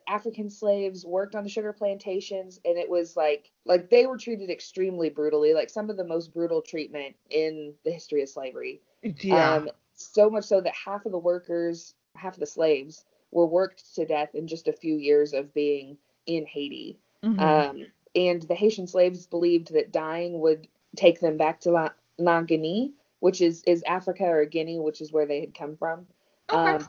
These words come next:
Speaker 1: but, like, committing suicide wouldn't take you back there. And if you committed
Speaker 2: Ah.
Speaker 1: suicide, which was really common to, like, escape slavery,
Speaker 2: All right, I
Speaker 1: uh,
Speaker 2: bet, yeah.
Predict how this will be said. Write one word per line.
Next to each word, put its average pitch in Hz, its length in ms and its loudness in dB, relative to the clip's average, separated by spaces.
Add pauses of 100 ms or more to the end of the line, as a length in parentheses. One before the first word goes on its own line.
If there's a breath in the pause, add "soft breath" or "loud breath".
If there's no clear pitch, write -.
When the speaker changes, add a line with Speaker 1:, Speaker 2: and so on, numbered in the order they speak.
(200)
Speaker 1:
but, 180 160 6
like, 160 180 0
committing 190 400 -6
suicide 165 680 -2
wouldn't 170 280 -2
take 160 320 -4
you 143 100 -8
back 165 380 -10
there. - 320 -8 (320)
And 160 260 -4
if 165 200 -2
you 170 60 -4
committed 165 360 2
Speaker 2:
Ah. - 20 -20
Speaker 1:
suicide, 147 640 2
which 165 220 0
was 156 320 -6 (220)
really 185 360 6
common 156 680 -2
to, 151 260 2
like, 143 220 -6
escape 156 580 -2 (420)
slavery, 151 760 2 (120)
Speaker 2:
All 185 80 0
right, 190 220 4
I 160 60 0
Speaker 1:
uh, 160 120 4
Speaker 2:
bet, 175 400 2
yeah. 165 360 -6